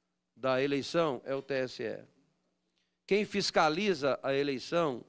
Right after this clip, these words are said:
é o T S E. E quem julga também todos os processos da eleição é o T S E. Portanto, todo o processo eleitoral,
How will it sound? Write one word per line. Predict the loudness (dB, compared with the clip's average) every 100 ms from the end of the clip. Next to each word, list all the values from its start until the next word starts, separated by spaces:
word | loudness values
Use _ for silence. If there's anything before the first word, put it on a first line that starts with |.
| _ -8
é | -6
o |
T | -4 -4
S | -4 -4 -6
E. | -6 -10 _ _ _ _ -6
E | -4
quem | 0 2 8
julga | 12 12 10 0 0 -6 _ _ _ _ _ _ _
também | -2 0 2 2 2
todos | 0 -4 -4
os | -4
processos | -2 0 0 0
da | -4
eleição | -4 -2 -2
é |
o | -2
T | -4
S | -6 -6
E. | -6 -6
Portanto, | -6 -2 -2 0
todo | -2 -2
o |
processo | 0 -2 0 0 0 -2
eleitoral, | -4 -2 -2 0 0 -2